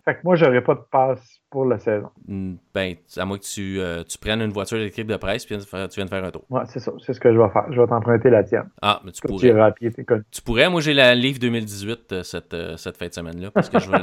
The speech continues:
Speaker 2: je vais la porter à la plage. Donc, si vous voulez voir la Leaf deux mille dix-huit, vous pouvez venir en même temps. Je vais l'avoir à la plage. Fait que, fait que tu pourrais venir chez nous, prendre la mienne en attendant pour te rendre à la plage.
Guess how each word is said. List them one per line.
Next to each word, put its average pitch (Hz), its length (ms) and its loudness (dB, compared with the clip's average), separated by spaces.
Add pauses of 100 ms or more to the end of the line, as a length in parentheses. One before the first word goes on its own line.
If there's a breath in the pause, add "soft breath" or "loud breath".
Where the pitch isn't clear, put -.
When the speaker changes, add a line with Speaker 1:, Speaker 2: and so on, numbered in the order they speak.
Speaker 2:
je 269 60 4
vais 202 100 2
la - 120 2
porter 170 240 0
à 110 60 4
la 101 120 0
plage. 104 300 -4
Donc, 104 120 -6
si - 60 -8
vous 117 60 -10
voulez 117 100 2
voir 139 180 4
la 113 120 4
Leaf 127 120 -2
deux 113 120 -2
mille 107 160 -4
dix-huit, 95 320 -8
vous - 40 -20
pouvez 101 140 -4
venir 104 300 -6
en 98 60 -8
même 90 160 -10
temps. 110 180 -12
Je 101 100 -16
vais 87 80 -8
l'avoir 87 280 -8
à 85 60 -8
la 73 80 -8
plage. - 300 -18 (340 soft breath)
Fait 214 100 -2
que, - 20 -18
fait - 320 0
que - 40 -2
tu 233 60 4
pourrais 143 140 6
venir 151 160 6
chez 139 160 2
nous, 143 120 2
prendre 127 220 0
la 123 100 0
mienne 123 200 0
en 117 100 -2
attendant 113 380 -4
pour - 100 -14
te 120 80 -6
rendre 107 220 -6
à - 20 -4
la 101 80 -8
plage. - 300 -12